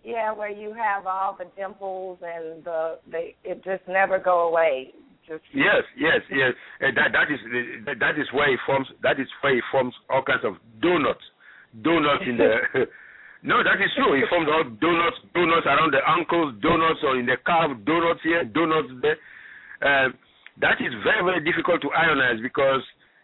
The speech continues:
Speaker 2: the body has been abused. It has been abused so severely that, uh, it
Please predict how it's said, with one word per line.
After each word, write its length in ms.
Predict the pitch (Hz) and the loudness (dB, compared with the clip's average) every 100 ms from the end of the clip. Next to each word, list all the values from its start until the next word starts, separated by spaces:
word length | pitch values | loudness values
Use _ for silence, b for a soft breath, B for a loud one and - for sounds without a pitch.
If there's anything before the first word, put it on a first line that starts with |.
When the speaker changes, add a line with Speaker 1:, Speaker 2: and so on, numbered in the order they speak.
| b - | b -2
Speaker 2:
the 240 | 139 127 101 | 0 0 2
body 240 | 131 190 | 2 2
has 240 | 180 143 123 | 0 2 0
been 160 | 135 131 | 0 2
abused. 1000 | 127 101 95 190 226 190 156 147 131 - - _ _ - | 0 -2 -2 0 2 2 2 0 -4 -12 -20 _ _ -16
It 80 | 123 | -4
has 160 | 151 127 | 0 0
been 160 | 131 | 2
abused 560 | 135 123 101 175 190 147 | 0 0 -2 0 0 0
so 160 | 160 170 - | 0 -2 -2
severely 640 | 143 139 101 143 170 165 156 | -2 -2 -2 0 2 2 2
that, 240 | 131 127 - B B B B - | 2 0 -2 B B B B -8
uh, 480 | 123 127 120 117 | -2 2 4 4
it 80 | 127 | 2